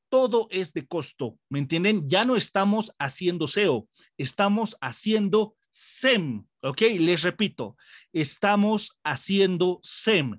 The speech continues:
¿ok? Y el sem es pagarle al Facebook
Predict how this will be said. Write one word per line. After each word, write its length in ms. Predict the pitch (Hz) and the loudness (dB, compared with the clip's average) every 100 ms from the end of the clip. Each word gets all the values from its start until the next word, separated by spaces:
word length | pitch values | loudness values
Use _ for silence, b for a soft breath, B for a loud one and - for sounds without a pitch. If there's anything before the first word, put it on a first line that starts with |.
| _ | _
¿ok? 240 | 123 131 214 226 B B - | -10 -4 0 0 B B -2
Y 120 | 202 | 0
el 140 | 208 | 0
sem 380 | - 240 254 262 - | -2 -2 -2 -4 -6
es 240 | 202 - _ | -6 -6 _
pagarle 720 | 170 160 214 220 156 175 185 | -2 0 0 0 -2 -4 -4
al 200 | - 135 | -6 -8
Facebook 540 | 127 202 170 165 208 | -2 0 0 -4 -8